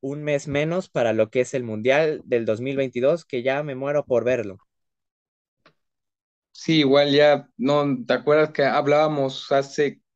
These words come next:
Speaker 2: en enero, creo, del Mundial? Y ya, mira, ya casi dos meses ya para que arranque la fiesta. Igual yo lo espero muchísimo y, pues,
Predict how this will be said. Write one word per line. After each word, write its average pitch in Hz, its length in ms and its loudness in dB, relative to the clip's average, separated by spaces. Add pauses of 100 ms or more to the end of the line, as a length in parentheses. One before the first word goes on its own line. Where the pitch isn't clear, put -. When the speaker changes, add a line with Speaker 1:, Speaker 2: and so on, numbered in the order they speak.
(240)
Speaker 2:
en 135 280 -2
enero, 131 500 -2
creo, 147 340 -2
del 131 140 -2
Mundial? 131 420 -2
Y 135 120 -6
ya, 139 160 -2
mira, 160 220 -4
ya 151 180 -4
casi 151 400 -8 (400)
dos 156 180 4
meses 160 380 0
ya 170 280 0 (200)
para 127 340 0
que 131 120 -4
arranque 139 560 -2 (380)
la 127 120 0
fiesta. 156 280 2
Igual 143 280 4
yo 143 100 4
lo 143 60 4
espero 143 280 2
muchísimo 143 540 -4
y, 131 60 0
pues, - 400 -8